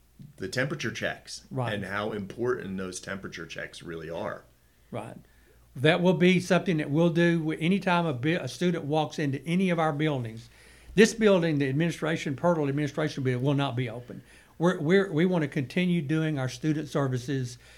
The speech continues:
Speaker 2: such as financial aid, uh, advising, registration. That, that can be done remotely.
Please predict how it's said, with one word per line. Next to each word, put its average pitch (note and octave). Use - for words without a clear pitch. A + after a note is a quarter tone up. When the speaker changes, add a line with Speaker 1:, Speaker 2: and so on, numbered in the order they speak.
Speaker 2:
such -
as C3
financial D3
aid, D3+
uh, C3
advising, C#3+
registration. D3
That, D#3
that F3
can F#3
be D#3
done D3
remotely. B2+